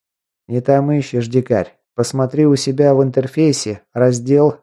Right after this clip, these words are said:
«Анализ биологического информационного носителя». «Это типа у меня в голове, что ли, или как?» «Само собой, в твоей голове. Не в моей же.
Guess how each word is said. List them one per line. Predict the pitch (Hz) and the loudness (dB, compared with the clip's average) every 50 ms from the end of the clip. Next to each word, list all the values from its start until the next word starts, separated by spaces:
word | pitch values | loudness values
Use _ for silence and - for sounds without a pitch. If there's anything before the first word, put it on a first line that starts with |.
| _ - | _ -4
«Анализ | 127 127 127 131 135 139 139 143 143 139 - - _ | -4 -2 0 0 0 2 2 2 0 0 -2 -8 _
биологического | 127 131 135 135 131 131 127 123 139 135 - - 131 127 - - 131 131 | -2 2 2 4 4 4 2 2 0 -4 -4 -6 -6 -8 -6 -4 -2 -2
информационного | 127 135 135 127 123 - 123 120 123 127 123 - - 135 135 135 131 131 123 127 | -2 -2 -4 -6 -6 -6 -6 -6 -4 -6 -4 -2 0 0 0 0 -2 -2 -2 -2
носителя». | 123 127 127 127 - 147 135 127 - 101 98 92 87 - _ _ _ _ _ _ _ _ _ _ _ _ _ _ _ _ _ _ _ _ _ _ _ _ _ - | 0 -2 -2 -2 -2 -2 -2 -2 -4 -6 -8 -8 -10 -14 _ _ _ _ _ _ _ _ _ _ _ _ _ _ _ _ _ _ _ _ _ _ _ _ _ -6
«Это | 107 110 107 - 120 113 | -4 -4 -2 -2 -2 -2
типа | - - 123 113 - 117 113 113 110 - | -2 -2 -4 -2 0 0 2 2 0 0
у | - 117 | -2 -4
меня | 117 117 117 120 123 123 120 113 | -4 -4 -2 -2 0 0 0 0
в | 117 | 0
голове, | 117 120 110 110 123 151 196 | 0 2 2 2 2 2 0
что | 196 - - - 113 | -2 -2 -4 -4 -4
ли, | 101 98 101 104 | -2 -2 -2 0
или | 110 123 135 | 0 0 0
как?» | 135 - 120 90 - - _ _ _ _ _ _ _ _ _ _ _ _ _ _ _ _ | 0 -2 -4 -4 -6 -12 _ _ _ _ _ _ _ _ _ _ _ _ _ _ _ _
«Само | - - 135 147 175 196 202 180 | -8 -4 -4 -2 0 0 0 0
собой, | - 190 190 185 185 156 131 | 0 -2 -2 0 2 2 2
в | 113 - | 0 -2
твоей | - 135 143 151 151 151 147 | -2 0 0 2 2 2 2
голове. | 135 143 143 147 147 139 131 117 92 - - _ _ _ _ - | 2 2 2 4 4 4 2 2 0 -2 -8 _ _ _ _ -4
Не | 135 151 156 | -2 0 0
в | 139 | 0
моей | 151 156 151 151 151 156 160 160 | 0 0 0 0 2 2 2 2
же. | 147 123 110 92 - | 0 0 -4 -8 -10